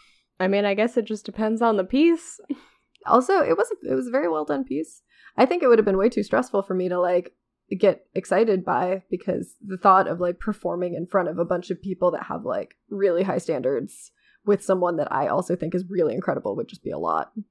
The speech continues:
Speaker 2: But apparently they didn't feel that way. So they end up, like, fucking later that night, obviously, 'cause the flashing.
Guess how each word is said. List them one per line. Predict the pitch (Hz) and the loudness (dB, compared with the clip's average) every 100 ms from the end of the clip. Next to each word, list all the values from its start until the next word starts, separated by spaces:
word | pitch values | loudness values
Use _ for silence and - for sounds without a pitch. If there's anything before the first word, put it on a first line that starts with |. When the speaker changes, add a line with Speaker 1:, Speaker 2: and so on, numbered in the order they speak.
| _ _ - | _ _ -6
Speaker 2:
But | - 101 _ - | -4 -4 _ 0
apparently | 220 175 165 | 2 4 4
they | 120 | 2
didn't | - | -2
feel | - - | -6 -10
that | 50 | -8
way. | - | -10
So | - 220 185 | 0 0 2
they | 190 185 | 2 2
end | 208 | 2
up, | 202 - | 2 2
like, | 131 - | -6 -4
fucking | - 120 | -6 -6
later | 107 110 117 | -10 -10 -10
that | 104 | -10
night, | 127 131 _ _ _ - _ - | -10 -12 _ _ _ -20 _ -6
obviously, | 240 - 185 127 190 - | -4 -4 -4 -4 -4 -6
'cause | - 170 | -6 -4
the | - | -4
flashing. | - 185 - - | -8 -8 -8 -8